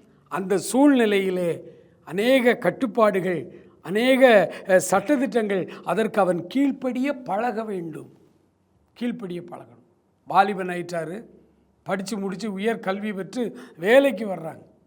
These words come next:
வேலைக்கு வந்தா ஃப்ரீயா இருந்துக்கலாமா? முடியாது. அங்கேயும் அலுவலகம், அந்த அலுவலகத்துல ச-, அநேக சட்டதிட்டங்கள், அவர் எவ்வளோ பெரிய அதிகாரியா இருந்தாலும் சட்டதிட்டங்களுக்கு கீழ்ப்படிந்து தான் இருக்க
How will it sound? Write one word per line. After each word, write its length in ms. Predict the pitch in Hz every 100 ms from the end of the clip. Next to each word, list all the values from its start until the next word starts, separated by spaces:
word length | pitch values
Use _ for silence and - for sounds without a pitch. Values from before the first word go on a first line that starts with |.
| _ _ _ _ _ -
வேலைக்கு 300 | 254 302 294 262
வந்தா 160 | 262 254
ஃப்ரீயா 260 | 240 254 233
இருந்துக்கலாமா? 520 | 214 196 196 196 254 214
முடியாது. 280 | 214 254 208 180
அங்கேயும் 500 | 226 240 254 277 311 - - - _ - 175
அலுவலகம், 560 | 254 254 247 254 277
அந்த 120 | 247 214
அலுவலகத்துல 540 | 214 254 254 240 233 208 -
ச-, 140 | 202 185
அநேக 240 | 214 233 220 170 - - -
சட்டதிட்டங்கள், 680 | 214 254 240 202 226 262 262 - - -
அவர் 200 | 180 170
எவ்வளோ 200 | 202 269 247
பெரிய 160 | 240 233 190
அதிகாரியா 380 | 220 247 240 233
இருந்தாலும் 340 | 226 254 294 302
சட்டதிட்டங்களுக்கு 640 | 208 220 220 226 202 180 165
கீழ்ப்படிந்து 480 | 233 190 196 190 170 180
தான் 160 | -
இருக்க 180 | - -